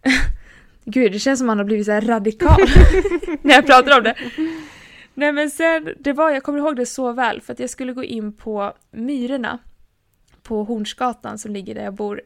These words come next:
Eh, och så kom jag in och så höll personalen på att hänga upp nya kläder och det var liksom, eh, jag frågade, jag bara, "Men gud, det, det här, allt det här är lapparna kvar."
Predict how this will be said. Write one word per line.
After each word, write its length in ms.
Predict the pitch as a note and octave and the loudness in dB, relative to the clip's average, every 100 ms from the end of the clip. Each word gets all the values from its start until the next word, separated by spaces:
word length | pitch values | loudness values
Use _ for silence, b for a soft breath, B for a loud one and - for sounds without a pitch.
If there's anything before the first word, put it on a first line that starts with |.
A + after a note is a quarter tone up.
| - | -10
Eh, 280 | G#3+ G#3 G#3+ - | -8 -8 -10 -10
och 140 | A#3+ | -12
så 100 | - | -10
kom 160 | C4+ C4 | -10 -8
jag 80 | B3+ | -6
in 160 | A3+ | -8
och 120 | A3 | -10
så 260 | G#3+ B3 A3+ A3+ b b b | -10 -8 -8 -10 b b b
höll 400 | - B3 A3+ A#3 - _ | -6 -6 -6 -8 -12 _
personalen 520 | A#3 A3 A3 A3+ G#3 | -14 -10 -8 -6 -8
på 80 | G#3 | -10
att 60 | G3+ | -10
hänga 180 | G#3 | -4
upp 160 | C#4+ - | -4 -4
nya 200 | B3+ A#3+ | -6 -6
kläder 460 | - A#3+ A3+ A3+ - | -4 -4 -2 -4 -4
och 100 | A3+ | -2
det 220 | C4 C4 | -2 -2
var 200 | A#3 A3 | -4 -4
liksom, 440 | G#3+ - A3 G#3 - _ _ - | -6 -8 -10 -10 -14 _ _ -12
eh, 160 | - G3+ | -8 -6
jag 220 | G3+ G#3+ | -6 -6
frågade, 320 | B3 A3 A3 | -6 -6 -6
jag 80 | G#3 | -6
bara, 100 | G3 | -6
"Men 180 | G#3 G3+ | -6 -6
gud, 220 | C#4+ D#4 - | -4 -4 -6
det, 140 | G3+ | -10
det 60 | G#3+ | -10
här, 220 | G3+ B3+ | -6 -4
allt 220 | - B3 | -4 -6
det 60 | C4 | -6
här 120 | A3 | -4
är 120 | G3+ | -4
lapparna 480 | G#3 A3 - F4+ C4 | -6 -8 -6 -6 -6
kvar." 400 | - - G3+ - | -10 -4 -2 -2